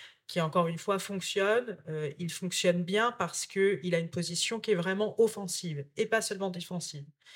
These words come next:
Euh, on n'est pas en train de, encore une fois, euh, préparer uniquement notre défense par rapport à cette concurrence internationale forte. On a pris vraiment, euh, les devants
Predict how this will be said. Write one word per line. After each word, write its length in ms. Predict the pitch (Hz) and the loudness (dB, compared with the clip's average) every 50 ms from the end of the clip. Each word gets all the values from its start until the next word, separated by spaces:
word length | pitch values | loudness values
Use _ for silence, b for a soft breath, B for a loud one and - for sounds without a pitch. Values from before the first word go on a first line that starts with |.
| B B B B B B _ | B B B B B B _
Euh, 720 | 165 165 156 151 151 151 151 147 147 143 143 135 131 127 123 110 120 | 0 2 2 4 2 2 2 2 2 2 0 0 -2 -6 -8 -8 -4
on 80 | 151 160 | -2 0
n'est 100 | 165 156 | 0 4
pas 160 | 147 190 185 | 6 6 8
en 140 | 185 202 190 | 8 6 4
train 320 | - - 202 202 196 190 | 2 0 0 0 2 2
de, 60 | 170 151 - 120 151 | 0 -2 -2 -6 -10
encore 220 | 156 - 156 160 | -8 -6 -4 -4
une 80 | 165 160 | -4 -4
fois, 320 | - - 190 185 180 170 | -2 0 2 2 4 4
euh, 200 | 160 151 147 139 - - | 2 2 -2 -4 -10 -12
préparer 480 | - - 202 190 - 185 175 175 196 190 | -2 0 2 4 6 6 6 6 6 4
uniquement 360 | 190 180 190 185 196 202 202 | 4 2 0 0 2 2 2
notre 180 | 190 175 170 151 | 2 2 0 0
défense 380 | 156 165 165 - 196 185 - | -2 -4 -2 -2 0 0 2
par 160 | - 208 190 170 | 4 4 4 4
rapport 280 | 175 170 - 190 170 165 | 2 2 2 2 2 2
à 80 | 160 | 2
cette 200 | - - 165 - | 2 0 0 0
concurrence 440 | - 175 151 - 170 156 170 160 - | -2 -6 -4 -4 -4 -4 -4 -4 -6
internationale 680 | 156 151 165 156 151 147 147 - - 160 151 143 147 | -6 -4 -4 -4 -4 -4 -4 -4 -6 -4 -4 -6 -6
forte. 300 | 156 - 226 226 - - | -2 0 0 0 0 -2
On 100 | 180 160 | -2 0
a 120 | 156 147 143 | 0 0 -2
pris 360 | - - - - 240 220 208 | -4 -8 -8 -6 -4 -2 0
vraiment, 560 | 175 170 170 175 170 180 185 190 190 175 160 | 0 2 2 2 2 2 2 2 2 0 -2
euh, 140 | 151 143 135 - B B B B B B B B | -2 -4 -6 -8 B B B B B B B B
les 100 | 160 165 | -4 2
devants 460 | 160 160 156 151 180 240 - - - | 2 4 4 6 4 4 2 0 -8